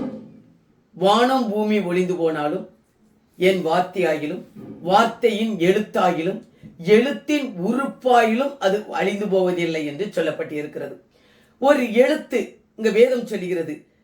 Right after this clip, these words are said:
தானியேல் பத்து இருபத்தி ஒண்ணுல, எழுத்தின்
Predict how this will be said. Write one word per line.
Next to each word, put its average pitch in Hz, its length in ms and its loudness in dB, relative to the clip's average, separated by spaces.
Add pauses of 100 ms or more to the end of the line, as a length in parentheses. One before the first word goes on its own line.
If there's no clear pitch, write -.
(160)
தானியேல் 208 480 0
பத்து 202 300 -4
இருபத்தி 196 340 -6
ஒண்ணுல, 165 420 -6 (380)
எழுத்தின் 269 800 -2